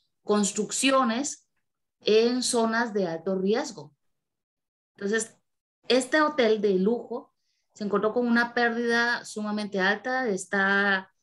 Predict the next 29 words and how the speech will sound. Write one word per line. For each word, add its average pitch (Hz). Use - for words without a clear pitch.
eh, 190
deshabilitado, 190
no 196
se 208
puede 185
construir, 196
no 202
se 202
pueden, 185
eh, 180
realizar 175
actividades 185
en 185
este 180
momento, 180
a -
pesar 196
de 220
que 226
las 202
instalaciones 170
pueden 202
ellos, 208
tienen 185
las, 180
los 180
recursos 185
para 180
habilitarlo, 170